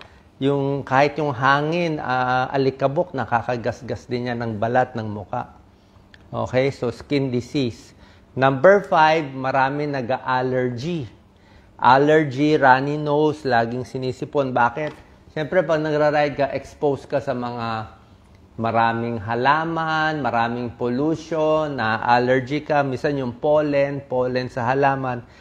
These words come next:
mas marami ka nalalanghap, eh. Kasi sa, siyempre, mabilis ang takbo mo. So, more prone ka sa allergy.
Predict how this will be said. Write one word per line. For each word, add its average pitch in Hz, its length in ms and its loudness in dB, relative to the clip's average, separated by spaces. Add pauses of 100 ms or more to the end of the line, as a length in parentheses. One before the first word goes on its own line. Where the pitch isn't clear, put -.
(220)
mas 147 240 2
marami 139 480 2
ka 139 160 0
nalalanghap, 120 880 0
eh. 104 80 -10
Kasi 113 240 -12
sa, 120 400 -6
siyempre, 123 240 -8
mabilis 107 480 -4
ang 107 160 -6
takbo 110 320 -6
mo. 123 240 -4 (1120)
So, 123 240 2
more 135 320 2
prone 127 240 4
ka 123 160 -2
sa 110 160 -4
allergy. 110 480 -6